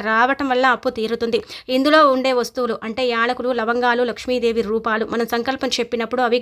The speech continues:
గమనించుకుంటాయి, అంటే గ్రహించుకుంటాయి. ముఖ్యంగా అలా గ్రహించుకుని మన అప్పుని తీర్చేస్తాయి, అంటే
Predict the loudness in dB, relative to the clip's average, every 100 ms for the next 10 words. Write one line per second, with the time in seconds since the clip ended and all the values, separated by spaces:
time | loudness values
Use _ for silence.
0 | 0 0 0 -2 -4 -6 -6 -6 -6 -4
1 | -2 0 0 -2 -4 -2 -4 -2 -4 -2
2 | -4 -8 -12 -2 4 4 4 2 0 -2
3 | -4 -2 -4 -4 -6 -4 -6 -6 -8 -4
4 | -2 -4 -8 _ _ _ _ _ -6 -2